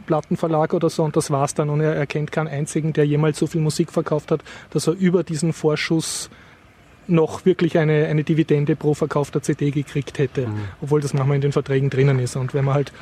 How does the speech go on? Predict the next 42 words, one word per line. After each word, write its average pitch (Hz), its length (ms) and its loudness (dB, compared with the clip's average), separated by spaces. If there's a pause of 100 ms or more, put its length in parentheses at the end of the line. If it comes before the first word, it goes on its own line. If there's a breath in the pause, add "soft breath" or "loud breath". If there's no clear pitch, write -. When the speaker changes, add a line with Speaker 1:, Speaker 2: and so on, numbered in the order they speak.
(180 loud breath)
Speaker 1:
Künstler 170 280 0
unterstützen 147 480 -2
will, 143 100 0
soll 139 180 -2
man 139 140 0
auf 131 120 -6
ihr 147 80 -14
Konzert - 460 -2
gehen 139 180 2
oder 135 140 0
ihre 135 180 2
T-Shirts 147 460 0
oder 139 140 -4
Merchandising 139 600 -2
kaufen, 143 400 -2
weil 147 100 -4
damit 143 260 0
verdienen 127 320 -4
sie 147 80 -10
Geld. 147 160 -4
Speaker 2:
Das 147 160 4
merkt 131 340 6
man 143 120 4
Speaker 1:
Anderes 143 220 6
Speaker 2:
auch 175 40 6
am 170 60 6
Speaker 1:
Thema. 160 120 6
Speaker 2:
Markt, 160 300 2
weil 151 220 0
Konzerte 151 520 2
Speaker 1:
Ja. - 20 -4
Speaker 2:
sind 147 160 -6
auf 139 140 -4
jeden 135 160 0
Fall 139 220 -2
über 135 160 0
die 135 80 -4
letzten 120 340 -4
Jahre, 123 300 0
ist 127 160 -4
mir 127 60 -4
aufgefallen, 123 540 -4